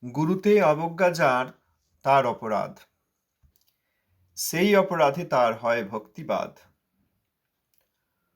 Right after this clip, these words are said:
গুরু কৃষ্ণ বৈষ্ণবেতে সমভক্তি করি, নামাশ্রয়ে শুদ্ধ ভক্ত শীঘ্র যায় তরি।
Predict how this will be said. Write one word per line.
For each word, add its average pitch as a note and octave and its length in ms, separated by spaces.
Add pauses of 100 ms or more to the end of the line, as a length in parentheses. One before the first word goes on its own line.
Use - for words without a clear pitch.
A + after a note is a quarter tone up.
(180)
গুরু D3 400
কৃষ্ণ E3+ 560
বৈষ্ণবেতে D3+ 640
সমভক্তি C3 680
করি, C3+ 420 (1300)
নামাশ্রয়ে C3+ 840
শুদ্ধ - 380
ভক্ত B2+ 400
শীঘ্র - 500
যায় F#2 240
তরি। - 260